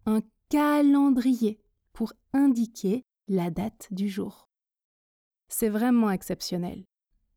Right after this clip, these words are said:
Mais ce qui attire les visiteurs, ce sont aussi les automates de l'horloge. Et oui, de petits personnages se mettent en mouvement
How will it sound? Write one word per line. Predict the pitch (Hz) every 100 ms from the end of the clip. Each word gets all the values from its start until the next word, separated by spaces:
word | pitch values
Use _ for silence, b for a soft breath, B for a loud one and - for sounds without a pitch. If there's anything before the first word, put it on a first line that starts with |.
| -
Mais | 214 208 190 175 208 - -
ce | - - 226
qui | 226 220
attire | 202 190 - 320 320
les | 220 185
visiteurs, | 185 175 175 - 277 277 240 - _ _
ce | - 220
sont | 190 226
aussi | 208 190 - 277 277 _ _
les | 190 190 196 196 190 190
automates | 285 285 - 277 247 233 240 - - -
de | 196
l'horloge. | 196 180 180 180 190 - _ _ _ _ -
Et | 214
oui, | 254 277 - _ _ _
de | 190 190 277 - _ _
petits | - 453 - - 427
personnages | 392 349 - 302 254 247 269 294 - -
se | - -
mettent | 233 247 285 - - -
en | 226 226
mouvement | 240 254 277 294 247 247 277